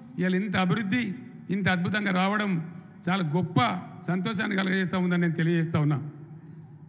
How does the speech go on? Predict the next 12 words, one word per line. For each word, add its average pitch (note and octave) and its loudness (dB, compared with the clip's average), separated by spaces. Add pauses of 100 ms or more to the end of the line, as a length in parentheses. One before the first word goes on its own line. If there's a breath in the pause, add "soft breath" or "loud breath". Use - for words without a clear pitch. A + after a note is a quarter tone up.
మీ F#3 4
అందరికీ G#3+ 2
నేను G3 2
మనవి F3+ 4
చేసేది D#3+ 2
ఒకటే, C3+ 0 (1000)
మళ్ళా A3 2
బయలుదేరిండ్రు. G#3+ 0 (720)
ఇదివరకు G#3 0
ఆగం G#3 0
పట్టిన G3+ -2
వాళ్ళే A#3 0